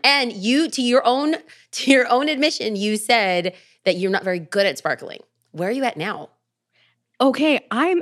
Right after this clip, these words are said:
Speaker 2: at, I was wearing these yoga pants into C V S yesterday, and I had toothpaste on my face, and some attractive man was like,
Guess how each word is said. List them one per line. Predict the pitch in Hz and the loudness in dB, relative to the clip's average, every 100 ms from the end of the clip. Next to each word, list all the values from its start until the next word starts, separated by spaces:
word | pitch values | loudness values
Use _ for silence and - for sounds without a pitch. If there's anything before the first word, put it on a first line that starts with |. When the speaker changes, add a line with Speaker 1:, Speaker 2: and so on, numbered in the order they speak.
| - | -2
Speaker 2:
at, | 214 190 - _ - | -4 -4 -8 _ -4
I | |
was | 220 208 208 | -2 0 0
wearing | 214 247 247 | 0 2 2
these | 208 | 0
yoga | 170 175 180 226 | 0 0 0 -2
pants | 233 269 262 | -2 -2 -2
into | 202 190 | -2 -4
C | 190 214 | -2 -4
V | 185 175 | -2 -2
S | 160 - | -2 -2
yesterday, | 202 - 240 247 247 - | -4 -2 -2 0 -2 -6
and | - | -4
I | 233 | 0
had | 233 - | 0 0
toothpaste | - 202 - 277 269 | -4 -6 -2 -2 0
on | 285 294 | 0 2
my | 330 | 0
face, | 311 349 370 381 - - - - | -2 -4 -4 -4 -10 -20 -10 -2
and | 285 262 | 0 0
some | - 339 | 2 2
attractive | 285 - 226 233 269 254 | 2 0 -2 0 -2 0
man | 202 196 226 294 339 | 2 2 0 -2 -4
was | 226 240 | -4 -2
like, | 247 233 | -2 -4